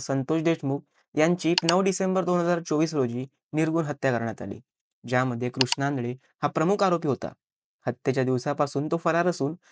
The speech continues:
अद्यापही त्याचा शोध पोलिसांनी लावला नाही. त्यामुळे आता त्याची संपत्ती जप्त करण्याचे आदेश न्यायालयाने दिले. आंधळेची संपत्ती जप्त करण्याची परवानगी द्यावी असा अर्ज सीआयडीच्या अधिकाऱ्यांनी न्यायालयाकडे काही दिवसांपूर्वीच केला होता.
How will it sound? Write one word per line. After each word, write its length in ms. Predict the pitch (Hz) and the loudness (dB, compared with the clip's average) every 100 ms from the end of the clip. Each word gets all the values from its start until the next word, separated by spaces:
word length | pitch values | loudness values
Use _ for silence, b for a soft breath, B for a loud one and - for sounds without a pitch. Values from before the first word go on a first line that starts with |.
| b | b
अद्यापही 440 | 135 143 196 208 196 | -2 2 2 2 0
त्याचा 200 | 180 190 | 0 0
शोध 200 | 180 165 - | 0 -2 0
पोलिसांनी 440 | 160 156 151 147 | 0 0 -2 0
लावला 240 | 147 127 117 | 0 0 -2
नाही. 200 | 101 _ _ _ _ _ _ - | -8 _ _ _ _ _ _ -2
त्यामुळे 360 | 123 123 117 120 | 0 0 0 -2
आता 200 | 117 123 | -2 -4
त्याची 260 | 123 127 | -4 -2
संपत्ती 460 | 127 131 - 151 170 | 0 0 -2 -2 -2
जप्त 260 | 160 - | -2 -2
करण्याचे 320 | 160 156 160 165 | -2 0 -2 -2
आदेश 340 | 127 120 - _ _ - | -2 -4 -8 _ _ -4
न्यायालयाने 380 | 156 151 147 131 | 0 2 2 0
दिले. 160 | 110 120 | -2 0
आंधळेची 420 | 135 160 185 185 | 0 2 0 -2
संपत्ती 440 | 180 151 190 185 | -4 -2 -2 -2
जप्त 280 | 196 190 - 185 | -2 0 -2 0
करण्याची 400 | 180 190 185 170 | 0 0 -2 -2
परवानगी 460 | - 151 156 170 | 0 0 0 0
द्यावी 380 | 147 127 123 135 - | 0 0 0 -4 -4
असा 300 | 139 127 139 | -4 -2 -2
अर्ज 180 | 135 123 | 0 0
सीआयडीच्या 680 | 127 139 - 151 165 170 170 | -2 -4 -2 0 2 2 0
अधिकाऱ्यांनी 600 | 160 170 160 165 135 165 _ - | 0 0 0 0 -2 -4 _ -8
न्यायालयाकडे 540 | 147 165 170 180 175 170 | 0 2 2 2 2 0
काही 200 | 143 151 | -2 -2
दिवसांपूर्वीच 600 | 147 139 151 147 139 135 | -2 -4 -4 -2 -4 -4
केला 200 | 120 113 | -6 -6
होता. 220 | 101 | -10